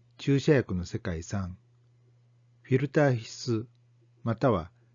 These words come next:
禁忌の注射薬と題してお送りします。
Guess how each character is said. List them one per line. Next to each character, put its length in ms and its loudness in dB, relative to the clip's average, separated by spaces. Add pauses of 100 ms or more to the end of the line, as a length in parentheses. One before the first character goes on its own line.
(100)
禁 220 0
忌 160 -4
の 300 0
注 180 -2
射 140 -4
薬 200 -4
と 100 -6
題 200 -6
し 60 -14
て 160 2
お 60 2
送 180 -6
り 60 -6
し 120 -14
ま 140 -10
す。 220 -20